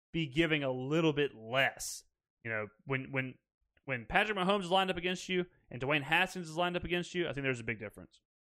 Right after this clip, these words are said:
So I think that's why the number is what it is, is people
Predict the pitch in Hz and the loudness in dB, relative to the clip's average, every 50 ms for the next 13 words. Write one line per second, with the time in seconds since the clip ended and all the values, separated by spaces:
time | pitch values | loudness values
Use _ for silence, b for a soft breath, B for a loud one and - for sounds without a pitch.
0 | _ _ _ _ _ _ _ _ _ _ _ _ _ _ - 139 127 120 120 113 | _ _ _ _ _ _ _ _ _ _ _ _ _ _ -2 0 2 2 2 0
1 | b b b b b b b b b - 151 190 214 202 196 190 - 202 185 170 | b b b b b b b b b 0 2 2 4 4 4 4 4 4 4 4
2 | 147 139 135 139 151 156 160 156 147 143 131 139 135 127 117 113 113 120 127 131 | 4 4 4 4 4 4 4 4 2 2 2 2 0 0 0 -2 0 0 0 0
3 | 143 147 139 - - _ - 123 117 - - 151 151 131 - 135 131 127 123 117 | 0 -2 -6 -10 -16 _ -12 -14 -12 -8 -6 -6 -6 -4 -4 -2 -2 -2 -2 -4
4 | 117 | -6